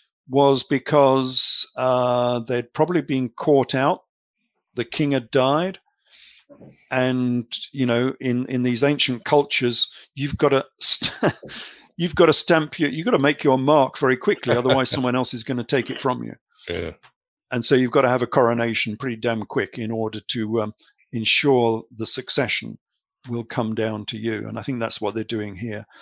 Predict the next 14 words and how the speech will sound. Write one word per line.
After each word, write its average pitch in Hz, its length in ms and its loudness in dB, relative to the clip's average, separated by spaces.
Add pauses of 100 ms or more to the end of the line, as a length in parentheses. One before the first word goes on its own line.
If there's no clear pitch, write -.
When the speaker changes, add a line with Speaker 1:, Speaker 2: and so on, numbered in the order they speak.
(300)
Speaker 1:
They 113 160 0
had 113 240 0
a, 110 220 4
um, 107 220 -2 (960)
uh, 113 640 -8 (240)
they 110 120 -2
had 117 180 0
a 113 40 2
ceremony 117 540 2
at - 80 -6
the 113 60 -10
house 117 300 0
of 110 80 -4
Simon 110 540 0